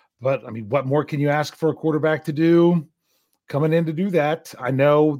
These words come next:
it wasn't pretty the whole time. <laughs> I, I, I joked at Jeff, "Wh-, which one was it?" It was one of the passes to Pickens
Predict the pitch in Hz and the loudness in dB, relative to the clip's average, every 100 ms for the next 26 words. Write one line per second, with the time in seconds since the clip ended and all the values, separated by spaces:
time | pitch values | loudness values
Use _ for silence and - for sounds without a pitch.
0 | - 147 120 139 110 151 - - _ _ | -8 -12 -4 -6 -4 -8 -10 -20 _ _
1 | _ _ _ 165 160 165 143 143 139 147 | _ _ _ 0 0 2 2 2 0 0
2 | 170 170 175 185 196 - - - - - | 0 2 2 0 -2 -12 -18 -14 -14 -14
3 | - - 143 185 139 - - 139 147 147 | -20 -4 2 2 2 -6 -6 -2 2 2
4 | 147 180 185 185 - 160 113 110 185 170 | 4 4 4 2 -2 -2 -2 0 2 2
5 | - - - - - 190 196 190 247 - | -2 -16 -20 -18 -6 -4 -4 -4 -4 0
6 | 269 196 208 196 185 170 277 269 - 202 | -2 0 -2 0 -2 2 4 4 2 -2
7 | 202 175 135 160 170 175 120 92 - | -4 -6 -6 -4 -2 -2 -6 -14 -20